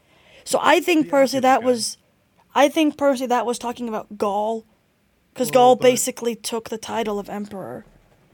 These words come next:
Speaker 2: Well, Gaul, well, see, but he does and he doesn't, right? He kinda, he kinda pulls a, uh,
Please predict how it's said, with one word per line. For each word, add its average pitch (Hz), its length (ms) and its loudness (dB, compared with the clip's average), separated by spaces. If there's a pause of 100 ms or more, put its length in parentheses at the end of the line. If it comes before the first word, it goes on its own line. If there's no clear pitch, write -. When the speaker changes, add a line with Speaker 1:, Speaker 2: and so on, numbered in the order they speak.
(300)
Speaker 2:
Well, 170 240 -8
Gaul, 208 340 -12 (360)
well, 180 220 -8
see, 214 200 -12
but 190 260 -10 (520)
he 180 180 -14
does 180 260 -8
and 175 100 -10
he 131 60 -6
doesn't, 139 340 -8
right? 120 220 -10
He 165 140 -18
kinda, 180 440 -10
he 147 140 -14
kinda 165 300 -14
pulls 143 440 -12
a, 120 240 -10
uh, 101 320 -10